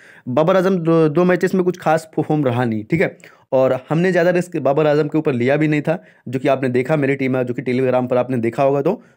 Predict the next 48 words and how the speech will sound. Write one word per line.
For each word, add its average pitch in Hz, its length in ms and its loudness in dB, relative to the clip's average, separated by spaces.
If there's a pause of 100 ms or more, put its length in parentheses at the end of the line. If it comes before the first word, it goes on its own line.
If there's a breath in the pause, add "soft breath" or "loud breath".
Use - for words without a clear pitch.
तो 139 60 -2
ज़्यादा 151 200 0
रिस्क 190 220 -2
आपको 180 220 0
इस 190 120 -2
मैच 185 200 2
में 175 120 2
भी 151 100 2
नहीं 123 120 0
लेना 110 180 0
है 107 60 -4
बाबर 113 240 0
आजम 113 120 -2
को। 127 120 -2
मैंने 156 180 0
फिर 170 180 0
आपको 170 200 0
बताना 160 280 0
चाहूँ 160 260 -2 (360 soft breath)
कि 156 140 2
फिलहाल 156 420 2
बाबर 147 320 0
आजम 180 240 0 (200)
जो 139 140 -4
कि 160 100 0
कप्तान 151 380 0
अपने 160 200 -2
टीम 156 200 0
का, 175 100 0
और 208 120 0
फिलहाल 156 340 0
रिस्क 175 280 -4
यहाँ 160 260 0
पे 202 200 -2 (320 soft breath)
बिल्कुल 185 500 0
ले 196 180 4
रहा 180 140 4
है 175 120 4
बाबर 160 280 2
आजम, 170 180 0
क्योंकि 165 200 -2
अपने 175 440 -2
नीचे 156 240 -2
से 180 100 -6
प्लेयर 165 300 0
जो 170 120 -2
हैं 165 320 -2
उनको 165 520 -2